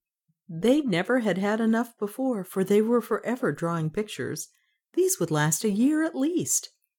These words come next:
"But I don't see what good it does the shoe man, or why the pencils are receipts," puzzled Kay.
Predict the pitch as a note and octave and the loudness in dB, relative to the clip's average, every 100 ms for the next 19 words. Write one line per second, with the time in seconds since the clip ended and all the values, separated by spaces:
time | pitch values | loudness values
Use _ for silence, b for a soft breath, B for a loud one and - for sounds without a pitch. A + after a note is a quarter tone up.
0 | _ _ _ _ _ _ - C4+ G4+ A#4 | _ _ _ _ _ _ -6 -2 0 2
1 | F#4+ D#4+ E4+ E4 A#3+ - C#4+ B3+ G#3 A#3+ | 2 2 4 4 2 0 0 2 2 0
2 | A#3+ F3+ - E4 D#4+ F3 D3+ F#3 _ _ | 0 0 0 2 2 0 0 -4 _ _
3 | _ - A#3 E4 A4+ C#4 D4+ F4+ C#4 G#3+ | _ -6 2 2 4 2 0 0 0 2
4 | F3 E3 D#3 - F#4 B3+ - - - _ | 0 0 -2 2 2 2 -4 -8 -10 _
5 | _ - F3+ D3 C#3 - E3 D3 C#3+ D3+ | _ -4 -2 -2 -4 -4 -4 -4 -4 -8